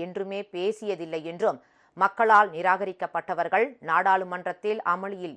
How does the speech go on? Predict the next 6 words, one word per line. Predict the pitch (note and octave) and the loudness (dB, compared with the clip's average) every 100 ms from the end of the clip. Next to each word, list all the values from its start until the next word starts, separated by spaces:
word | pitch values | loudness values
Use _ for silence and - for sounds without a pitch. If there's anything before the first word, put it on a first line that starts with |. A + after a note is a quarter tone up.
| F3 | -2
ஈடுபடுகின்றனர் | A3 G#3 F#3+ E3+ F3+ F#3+ E3+ D3+ | -2 0 -4 -6 -10 -8 -8 -8
என்றும் | E3 D#3 A3+ - | -10 -8 -8 -8
குற்றம் | F#3 - D#3 | -6 -6 -8
சாட்டினார். | - D#3 E3+ A3 E3 - _ _ _ _ D#3+ | -4 -4 0 2 2 0 _ _ _ _ 6
வாக்காளர்களால் | G3 A3 - G#3 G3 F3+ F#3 F#3 D#3+ | 8 8 6 6 4 4 4 2 0
நிராகரிக்கப்பட்டவர்கள் | F3+ F#3+ F#3+ F#3 F3 - E3+ E3+ E3+ G3 | 2 2 0 -6 -6 -4 -2 -2 2 4